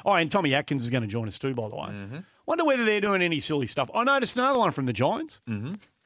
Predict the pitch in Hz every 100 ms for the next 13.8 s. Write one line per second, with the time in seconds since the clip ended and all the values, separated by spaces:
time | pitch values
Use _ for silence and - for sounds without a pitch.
0 | _ _ - 247 294 302 269 233 202 139
1 | 175 147 - - 147 233 139 - 147 135
2 | 127 127 143 127 123 - 107 123 - 320
3 | 294 - 180 196 214 202 190 170 165 170
4 | 185 180 - 135 104 - 113 - - _
5 | _ _ _ _ - 123 - 92 - 101
6 | 92 98 90 90 78 - 127 143 76 92
7 | 143 - _ - 208 226 214 185 165 151
8 | 131 151 151 - 131 131 135 208 226 196
9 | 185 131 170 170 165 147 - 120 98 -
10 | - - 131 147 143 120 135 185 180 196
11 | 185 180 - 160 170 214 285 240 190 180
12 | 147 127 165 233 - - - - 165 208
13 | 240 180 156 143 - 160 156 147